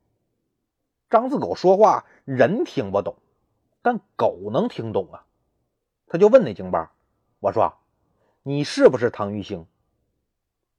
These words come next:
那京巴猛一转头，“哦，那你肯定是张子香了。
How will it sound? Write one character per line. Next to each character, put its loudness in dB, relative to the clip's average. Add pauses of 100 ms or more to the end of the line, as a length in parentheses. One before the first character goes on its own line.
(100)
那 -4
京 -4
巴 4
猛 -2
一 0
转 2
头 0 (840)
，“哦， 2 (1080)
那 -2
你 2
肯 -2
定 0
是 2
张 2
子 -8
香 4
了。 -8